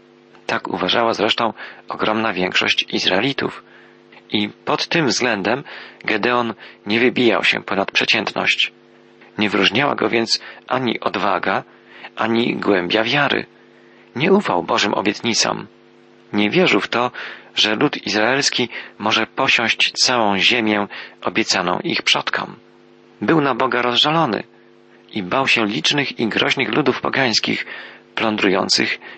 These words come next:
ziemię Kanaanu. Wiemy, że w rzeczywistości to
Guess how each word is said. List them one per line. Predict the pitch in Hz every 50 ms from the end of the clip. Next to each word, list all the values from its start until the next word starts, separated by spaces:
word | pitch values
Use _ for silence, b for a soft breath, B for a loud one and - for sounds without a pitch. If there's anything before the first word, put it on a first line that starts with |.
| B -
ziemię | - 87 98 98 92 92 95 101 -
Kanaanu. | - 113 107 113 127 135 120 104 113 107 - - - - - - - - - - - - - - - -
Wiemy, | 98 87 92 110 131 135 127 123 123 -
że | - 107 98 - 101 98 101 98 B B B B B -
w | 92 90
rzeczywistości | 92 104 - - 98 85 85 82 - - 139 156 151 - - - - - - B B B B B B B B B B B - -
to | - 117 117 117 117